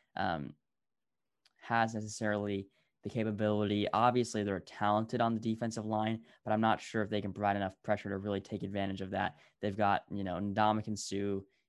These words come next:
Jason Pierre-Paul, Shaq Barrett. They've got guys, but I really think, um, that the Packers would be able to kind of sustain the offensive line a little bit. It's still a very good offensive line,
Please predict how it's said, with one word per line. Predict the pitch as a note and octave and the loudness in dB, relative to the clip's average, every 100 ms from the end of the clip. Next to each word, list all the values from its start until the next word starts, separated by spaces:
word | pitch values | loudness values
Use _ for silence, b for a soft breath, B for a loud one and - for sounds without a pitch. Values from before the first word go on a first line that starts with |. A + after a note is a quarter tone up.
| - | -6
Jason | G#2+ G2+ G#2 | -4 -4 -6
Pierre-Paul, | - G#2+ G2 - G2 G2 G2 G2 - | -4 -4 -4 -4 0 2 2 0 -4
Shaq | - G#2+ G2+ - | -4 0 0 -2
Barrett. | F#2 F#2+ F#2+ - | -6 -4 -4 -4
They've | G#2 | -2
got | A2 A2+ G2 | 2 2 2
guys, | G2+ G#2 G#2+ A2 | 0 2 2 0
but | G2+ | 0
I | G2 | 0
really | G2 G#2+ G2+ | 0 0 -2
think, | - G#2 G2 A2+ - _ - | -2 -6 -6 -16 -20 _ -8
um, | F#2+ F#2 - _ _ _ _ _ | -6 -6 -12 _ _ _ _ _
that | G#2 - - - | 0 0 -2 -10
the | G#2+ | -4
Packers | G#2 G2+ G2+ | -2 -2 -4
would | G2 | -4
be | |
able | G2 F#2+ | -2 -2
to | F2+ | -4
kind | F#2+ | -6
of | G2 | -8
sustain | G2+ - - G2 G2+ | -10 -14 -8 -4 -2
the | G2+ F#2+ | -2 -2
offensive | G2 G2+ F#2+ G2 | -2 -4 -4 -4
line | G2 G2 | -2 -2
a | F#2+ | -2
little | G2 | -4
bit. | F2+ F#2+ - _ - | -4 -4 -6 _ -8
It's | A2+ | -6
still | - F3 | 2 4
a | A2+ | 4
very | A2 G2+ | 4 4
good | G#2 | 4
offensive | G2 G2+ G2 F#2+ | 2 0 -6 -6
line, | G2 F#2+ F#2+ | -6 -4 -6